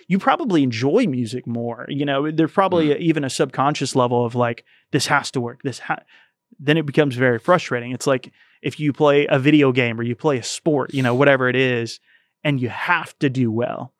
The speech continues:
Speaker 1: and so much ri-, it rides on it. Yeah, that becomes a problem.
Speaker 2: Yeah, it becomes a real passion killer when you're like, hey, when you're working a nine-to-five and you sit there daydreaming about, "I just wanna be a photographer, I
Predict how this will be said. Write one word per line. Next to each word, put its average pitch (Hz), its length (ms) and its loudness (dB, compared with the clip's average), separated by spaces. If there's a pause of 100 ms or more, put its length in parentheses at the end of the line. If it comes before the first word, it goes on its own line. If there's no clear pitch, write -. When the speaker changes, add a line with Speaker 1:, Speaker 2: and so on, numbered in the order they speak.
Speaker 1:
and 131 140 -2
so 165 160 2
much 147 200 0
ri-, 131 360 2
it 139 160 -4
rides 131 320 0
on 123 180 -8
it. - 120 -14 (1400)
Yeah, 170 340 -2
that 131 180 0
becomes 135 320 -4
a 104 40 -12
problem. 156 520 -4 (120)
Speaker 2:
Yeah, 110 300 2
it 98 80 -8
becomes 123 320 0
a 120 40 -2
real 117 180 4
passion 104 460 -2
killer 107 360 0
when 95 280 0
you're 92 140 -2
like, 87 460 -2
hey, 101 300 -2 (220)
when 104 120 -4
you're 98 100 -2
working 110 380 2
a 110 60 4
nine-to-five 104 920 2 (320)
and 98 220 -4
you 87 380 -6 (300)
sit - 300 0
there 107 160 4
daydreaming 101 520 0
about, 92 380 0
"I - 80 -8
just - 220 -6
wanna 98 140 -2
be 87 120 -6
a 87 40 -8
photographer, 87 760 -4
I 78 80 -4